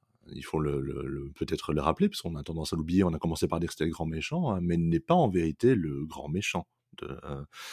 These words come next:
de Star Wars, hein, puisqu'il est, euh, soumis à une autorité, euh, supérieure, hein, qui est, euh, ce, ce fameux, euh, Palpatine, hein, qui est cet em-, empereur, hein, devenu, euh, tyran, euh,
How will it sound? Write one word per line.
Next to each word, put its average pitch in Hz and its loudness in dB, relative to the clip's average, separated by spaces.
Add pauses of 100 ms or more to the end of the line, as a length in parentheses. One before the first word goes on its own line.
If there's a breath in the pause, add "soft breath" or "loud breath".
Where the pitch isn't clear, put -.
(180 loud breath)
de 76 -4
Star 76 -4
Wars, 73 -4
hein, 95 -2
puisqu'il - -4
est, 80 4
euh, 73 -4
soumis 113 10
à 95 8
une 87 6
autorité, 82 2
euh, 78 -2
supérieure, 101 -2
hein, 87 -6
qui - -18
est, 76 -14 (960 loud breath)
euh, - -12 (760)
ce, - -12
ce - -14
fameux, 73 -6
euh, - -14
Palpatine, 85 0
hein, 78 -6
qui - -20
est - -16
cet - -18
em-, - -20 (880 loud breath)
empereur, 87 8
hein, 76 2
devenu, 80 0
euh, 73 -6
tyran, 98 0
euh, 78 -4